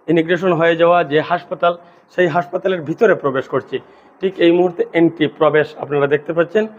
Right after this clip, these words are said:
আমরা তার ভিতরে প্রবেশ করলাম। এই তার ভিতরের দৃশ্য যা চকচকে, শুধু যে জিনিসটির অভাব, আমরা এখানে কিন্তু কোনো কর্মী, আধিকারিক কিংবা,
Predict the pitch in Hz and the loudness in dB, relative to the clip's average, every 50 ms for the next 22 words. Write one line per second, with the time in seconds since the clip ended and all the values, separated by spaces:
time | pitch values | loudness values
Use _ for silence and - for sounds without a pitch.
0 | - - - - _ _ _ _ - 151 160 165 165 160 175 165 147 135 147 160 | -20 -20 -20 -20 _ _ _ _ -4 -2 0 0 0 0 0 -2 -2 -2 -4 -2
1 | - 202 185 165 - 139 135 131 120 - - 131 127 123 127 120 120 - _ _ | 0 2 2 2 0 -2 -6 -6 -6 -8 -10 -10 -10 -10 -10 -14 -18 -20 _ _
2 | _ _ _ _ _ _ - 165 175 196 196 196 185 190 - 170 156 139 135 135 | _ _ _ _ _ _ -6 -4 -2 -2 -2 -4 -8 -6 -6 -6 -6 -6 -8 -8
3 | - 165 156 151 143 123 120 139 135 - - - 143 143 131 - - 170 185 - | -4 -2 0 0 0 -2 -6 -12 -14 -14 -10 -8 -8 -8 -6 -8 -6 -4 -4 -4
4 | - - - 302 - - - - 185 165 - 175 160 156 143 143 139 143 - - | -4 -4 -6 -6 -6 -6 -8 -10 -10 -8 -6 -6 -6 -6 -6 -8 -10 -14 -18 -20
5 | - _ - _ _ _ _ _ _ _ _ _ _ _ - - - 196 190 214 | -20 _ -20 _ _ _ _ _ _ _ _ _ _ _ -16 -6 -6 -4 -4 -2
6 | 185 175 180 175 165 180 185 175 180 - 208 202 - - 143 139 143 175 175 165 | -2 -2 -2 -2 -2 -4 -6 -6 -8 -8 -8 -8 -2 -2 -2 0 2 2 2 0
7 | 151 - - 135 151 160 170 165 160 170 196 196 185 196 196 - 196 190 - 180 | 0 -2 -4 -4 -2 -2 -2 -2 -4 -6 -8 -6 -6 -6 -8 -8 -10 -14 -12 -14
8 | 175 175 - 175 170 170 170 208 190 156 135 - - 160 156 165 202 185 208 202 | -12 -8 -4 -4 -4 -4 -4 -4 -6 -6 -6 -10 -10 -10 -8 -8 -6 -2 -2 -2
9 | 196 196 - - - - - - - - - _ _ _ _ - - 196 202 202 | -2 -2 -4 -6 -16 -20 -20 -20 -20 -20 -20 _ _ _ _ -8 -6 -4 -2 0
10 | 208 233 247 | 0 0 -2